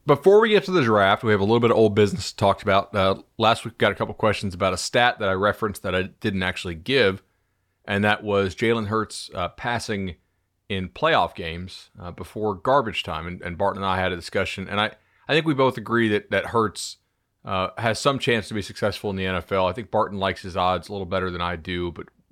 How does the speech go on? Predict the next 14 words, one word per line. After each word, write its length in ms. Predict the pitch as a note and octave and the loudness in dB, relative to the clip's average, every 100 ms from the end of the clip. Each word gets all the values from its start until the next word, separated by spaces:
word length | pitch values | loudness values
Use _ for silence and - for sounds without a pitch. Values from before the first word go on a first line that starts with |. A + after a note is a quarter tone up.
| _ - | _ -12
he's 140 | B2 | -8
probably 300 | - D#3 B2+ | 2 2 4
not 200 | A#2+ G#2 | 2 0
ready 160 | G#2+ G#2 | 0 0
to 80 | F2+ | -2
be 100 | F#2 | -4
a 40 | |
day 200 | D#2+ F#2+ | 0 -2
one 240 | F2 F2+ E2+ | 0 -4 -2
guy 380 | F2 E2+ E2 - | 0 0 -2 -8
we 100 | F2+ | -10
would 160 | E2+ - - | -10 -14 -14
agree 400 | F2 F#2 G2+ G#2+ | -12 -8 -4 -2
on. 240 | E2 D2+ | -4 -6